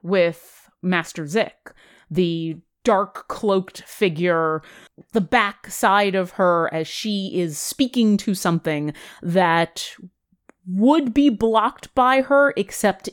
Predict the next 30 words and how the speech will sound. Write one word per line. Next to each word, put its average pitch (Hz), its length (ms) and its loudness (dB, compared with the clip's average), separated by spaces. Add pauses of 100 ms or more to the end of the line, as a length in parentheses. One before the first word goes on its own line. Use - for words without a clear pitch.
it 226 320 0
is 214 500 0
a 180 120 2
size 180 500 0
larger 160 580 -2
than 151 240 -6
her. - 440 -6 (280)
Now 180 320 4
that 180 280 -2
you 208 220 0
are 190 100 6
seeing 311 280 4
it - 60 0
with 202 140 -2
your 202 160 6
own 190 140 4
eyes 180 280 2
with 175 100 -2
a 170 40 4
little 165 220 4
bit 160 160 2
more 170 160 4
of 156 100 0
a 156 40 -4
perspective, 160 580 -2
you 151 100 -4
can 165 160 -2
see 196 220 2
that 165 240 0
this, - 280 -4